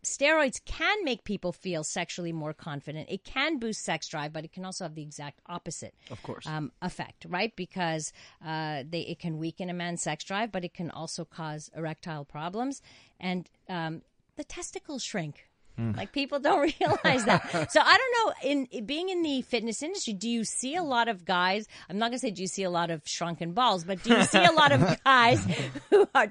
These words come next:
Speaker 1: talk about the effects of, of steroids at all?
Speaker 3: Well, I, um, I think I'll just start off by saying I used to,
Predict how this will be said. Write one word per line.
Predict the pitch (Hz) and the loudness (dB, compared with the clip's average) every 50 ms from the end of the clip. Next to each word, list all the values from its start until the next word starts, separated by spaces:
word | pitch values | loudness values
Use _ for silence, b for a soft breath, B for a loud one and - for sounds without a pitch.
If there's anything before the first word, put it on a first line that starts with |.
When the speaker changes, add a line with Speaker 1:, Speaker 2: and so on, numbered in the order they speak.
| - | -2
Speaker 1:
talk | - - - 254 262 285 - 370 | -2 4 6 8 8 6 4 2
about | 226 233 220 220 - - | 2 4 4 4 2 0
the | 214 208 | 0 0
effects | 208 185 - 214 196 196 190 - - | 0 0 2 2 2 2 2 0 0
of, | 190 190 202 - - - B B B 247 B | 0 0 0 -2 -6 -12 B B B -6 B
of | B 208 214 180 | B 2 2 2
steroids | - - - 226 277 381 392 294 202 180 165 147 | 0 0 2 2 2 4 4 4 4 2 2 0
at | 165 165 | -2 -2
all? | 147 - - - _ _ - | -2 -4 -6 -12 _ _ -2
Speaker 3:
Well, | - 120 120 117 117 - _ _ - | 2 4 4 6 4 2 _ _ -14
I, | - - - 120 113 107 110 | -8 -2 0 2 4 4 4
um, | 107 107 107 104 104 104 104 104 104 104 95 - | 6 6 6 6 6 6 6 4 2 0 -2 -2
I | 104 101 | -4 -4
think | - 127 120 110 | -2 -2 0 2
I'll | 120 113 | 2 2
just | 101 98 95 - | 2 0 -2 -2
start | - - 101 95 | 0 0 0 2
off | 98 98 101 - | 0 -2 -2 -2
by | 101 101 | -4 -4
saying | - - 104 98 - | -2 -2 -4 -2 0
I | 104 110 | 2 2
used | 123 120 - - - | 2 2 0 0 2
to, | 123 110 104 101 98 98 | 4 4 4 4 4 2